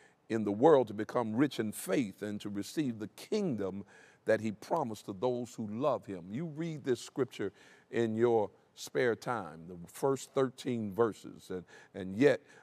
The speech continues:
uh, when you show favoritism, uh, when you, when you do things like this, it's, uh, it's not a good thing. And, and, and, and, and, and, and the Lord, the Lord does not want us to be that way. Now,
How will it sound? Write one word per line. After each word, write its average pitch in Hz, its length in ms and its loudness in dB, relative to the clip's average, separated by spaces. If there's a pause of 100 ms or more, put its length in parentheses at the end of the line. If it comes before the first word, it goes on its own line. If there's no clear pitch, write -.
uh, 101 240 0
when 104 280 -6
you 156 180 0
show 135 440 4
favoritism, 110 920 2 (540)
uh, 92 80 -4
when 101 240 -4
you, 120 300 -2
when 98 220 -4
you 147 140 -2
do 156 280 -2
things 120 420 -2
like 104 340 0
this, 98 320 -4 (320)
it's, 120 320 2
uh, 104 260 2 (240)
it's 110 200 -4
not 131 240 0
a 120 40 2
good 113 300 0
thing. 101 240 -2 (220)
And, 95 260 -6
and, 98 220 -4
and, 104 220 -8
and, 95 240 -8
and, 95 260 -10 (100)
and, 95 300 -10 (100)
and 101 120 -4
the 95 80 -2
Lord, 117 600 10 (420)
the 101 80 -4
Lord 107 600 10 (1040)
does 110 180 8
not 110 240 4
want 110 280 2
us 104 180 0
to - 100 -10
be 101 260 -2
that 87 280 -6
way. 87 260 -8 (340)
Now, 95 320 -2